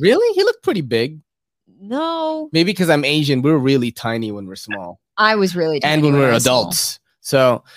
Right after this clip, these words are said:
Speaker 1: no, I learned martial arts when I was five, though.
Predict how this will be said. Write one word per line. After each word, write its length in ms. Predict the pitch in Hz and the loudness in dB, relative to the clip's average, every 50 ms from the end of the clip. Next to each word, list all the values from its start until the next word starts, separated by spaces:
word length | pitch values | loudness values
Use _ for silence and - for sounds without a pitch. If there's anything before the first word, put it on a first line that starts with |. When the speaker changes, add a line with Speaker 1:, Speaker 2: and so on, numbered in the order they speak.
| - - - | -10 -4 0
Speaker 1:
no, 80 | 180 | 2
I 160 | 190 175 214 226 | 2 4 2 4
learned 240 | 240 269 302 302 | 4 4 4 4
martial 340 | 254 240 240 214 - 214 180 | 4 2 2 2 0 0 0
arts 220 | 170 190 202 - - | 0 0 0 -2 -4
when 80 | 143 | -2
I 80 | - - | -2 -2
was 140 | 123 - - | -2 -4 -6
five, 400 | - 95 101 143 139 117 90 82 | -6 -4 -4 -4 -4 -6 -8 -12
though. 260 | 82 76 69 71 | -14 -16 -16 -18